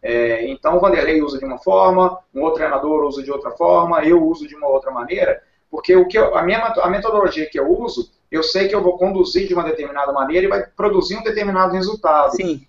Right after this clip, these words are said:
Speaker 1: Talvez se eu inventar uma moda agora, falar, "Ah, não, agora vai ser só por frequência cardíaca, ou então eu vou fazer só com pace ultra baixo e longas durações", eu não sei ainda o que é que vai redu-, produzir de resultado pro meu atleta. Então, cada treinador, com a experiência que tem,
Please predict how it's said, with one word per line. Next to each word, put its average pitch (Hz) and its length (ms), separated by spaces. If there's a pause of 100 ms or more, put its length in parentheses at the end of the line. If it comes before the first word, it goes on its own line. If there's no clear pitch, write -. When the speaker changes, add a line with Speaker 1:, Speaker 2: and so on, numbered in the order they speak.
Speaker 1:
Talvez 185 360
se 226 80
eu 226 100
inventar 220 640
uma 180 320
moda 175 340
agora, 165 200
falar, 180 220
"Ah, 208 40
não, 175 100
agora 180 260
vai 196 120
ser 185 140
só 196 180
por 196 120
frequência 185 420
cardíaca, 175 500
ou 175 60
então 175 140
eu 180 80
vou 180 80
fazer 175 240
só 185 160
com 185 120
pace 175 380
ultra 185 300
baixo 160 420 (240)
e - 80
longas 185 300
durações", 180 640 (160)
eu 180 140
não 269 180
sei 208 280
ainda 202 240
o 208 40
que 208 80
é 208 40
que 208 80
vai 208 120
redu-, 202 360
produzir 226 440
de 208 80
resultado 196 480
pro 180 100
meu 175 160
atleta. 156 480 (300)
Então, 123 240
cada 202 260
treinador, - 500
com 147 60
a 147 40
experiência 185 720
que - 120
tem, - 420